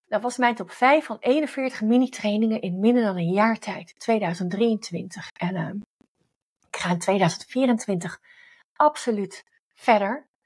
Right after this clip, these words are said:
En, ehm, ja, dat, dat, dat. En, eh, als je, ja, voor als je nieuwsgierig bent, hè,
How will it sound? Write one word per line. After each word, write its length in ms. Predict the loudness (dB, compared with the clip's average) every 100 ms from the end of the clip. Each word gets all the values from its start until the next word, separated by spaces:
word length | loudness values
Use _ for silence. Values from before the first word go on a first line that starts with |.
| _ _ _ _ -6
En, 280 | -2 0
ehm, 640 | 0 2 2 2 0 -2 -6 _ _ _ _ _ _ _ _ _ _ _ _
ja, 480 | _ 2 2 2 -10 _ _ _ _ _
dat, 540 | 2 2 0 -8 -18 -10
dat, 540 | 0 0 0 -12 _ _ -8
dat. 420 | -6 -6 -12 -18 _ _ -2
En, 220 | 0 2
eh, 100 | 2
als 200 | 0 0
je, 260 | -2 -2 -6 -18 -20 _
ja, 180 | 0 0
voor 140 | 2 0
als 160 | 2
je 180 | 0 0
nieuwsgierig 840 | -2 -2 -2 -2 4 6 6 2 4
bent, 260 | 4 4
hè, 140 | 0